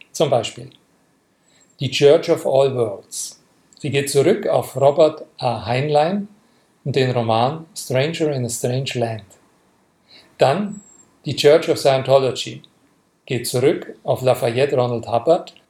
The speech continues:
und seine Texte im Bereich Dianetik. Dann gibt es noch die auf Howard Philip Lovecraft zurückgehenden Cthulhu-Kultgemeinden. Überhaupt befindet sich die Science Fiction ganz nah am Kultischen, wenn man sich den Bereich des Fandoms ansieht.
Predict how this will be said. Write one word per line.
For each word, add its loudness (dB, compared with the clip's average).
und -6
seine -2
Texte -2
im -2
Bereich 0
Dianetik. -8
Dann 2
gibt -2
es 0
noch 2
die 0
auf 2
Howard 4
Philip 0
Lovecraft 2
zurückgehenden -2
Cthulhu-Kultgemeinden. -2
Überhaupt 4
befindet -2
sich -10
die -10
Science 2
Fiction -4
ganz 0
nah 0
am -6
Kultischen, 0
wenn 2
man 2
sich -8
den -2
Bereich 0
des -8
Fandoms -4
ansieht. -12